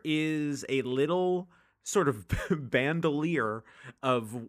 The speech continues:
of Welch's fruit snacks that are vitamin rich, apparently, right? Like, allegedly. Um, but we all know that the only reason anyone would ever get them is because they're, they are candy.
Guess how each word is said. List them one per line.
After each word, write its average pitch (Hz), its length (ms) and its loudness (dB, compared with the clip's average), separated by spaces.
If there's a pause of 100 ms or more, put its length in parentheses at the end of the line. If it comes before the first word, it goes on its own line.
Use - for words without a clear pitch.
of 117 300 -4
Welch's 143 640 -2
fruit 175 380 -2
snacks 165 540 -2
that 147 140 0
are 123 140 2
vitamin 143 640 -2
rich, 147 680 -4
apparently, 170 1120 -6
right? 143 260 -4
Like, 135 160 -6
allegedly. 127 880 -8 (480)
Um, 143 440 -2 (140)
but 202 160 2
we 220 140 -2
all 208 180 2
know 165 260 -2
that 143 180 -8
the - 80 -12 (180)
only 175 360 -6
reason 127 460 -8 (160)
anyone 131 460 -8
would 117 220 -14
ever 113 260 -8
get 160 360 -8
them 98 400 -12 (220)
is 135 160 -8
because 139 440 -6
they're, 127 200 -2 (200)
they 113 280 -4
are 113 180 -4
candy. - 580 -8